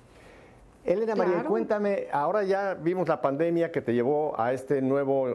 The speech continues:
Speaker 1: eh, de readaptarte, pero, eh, ¿qué, qué, qué más has producido? ¿Ya tienes pronto nueva producción?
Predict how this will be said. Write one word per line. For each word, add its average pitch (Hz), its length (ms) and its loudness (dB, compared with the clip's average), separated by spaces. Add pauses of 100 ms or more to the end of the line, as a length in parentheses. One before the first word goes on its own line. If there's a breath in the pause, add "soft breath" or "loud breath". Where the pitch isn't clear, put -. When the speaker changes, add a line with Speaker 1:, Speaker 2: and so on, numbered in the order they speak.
(280)
Speaker 1:
eh, 117 140 -2
de 110 160 2
readaptarte, 117 920 0 (240 loud breath)
pero, 135 360 0
eh, 135 140 -6
¿qué, 196 260 -2
qué, 208 220 -2
qué 208 140 0
más 208 200 -2
has 180 120 -4
producido? 139 520 0
¿Ya 135 180 2
tienes 185 280 0
pronto 170 580 0
nueva 151 280 0
producción? 143 600 -2